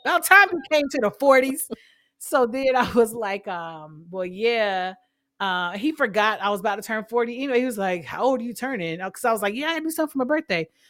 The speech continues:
"What? How old are you gonna be?" I was like, "Forty." "Oh, come on over."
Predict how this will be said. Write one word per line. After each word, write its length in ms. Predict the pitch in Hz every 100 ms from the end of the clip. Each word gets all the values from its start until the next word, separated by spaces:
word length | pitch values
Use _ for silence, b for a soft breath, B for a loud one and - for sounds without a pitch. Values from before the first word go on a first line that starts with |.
| _ -
"What? 240 | 185 156
How 160 | 180 208
old 120 | 202
are 20 |
you 60 | 190
gonna 180 | 196 185
be?" 60 | 196
I 40 |
was 100 | 175
like, 160 | 165 139 -
"Forty." 280 | 214 165 B B
"Oh, 540 | 269 403 392 370 320 -
come 200 | 330 320
on 320 | 320 302 311
over." 380 | 294 294 262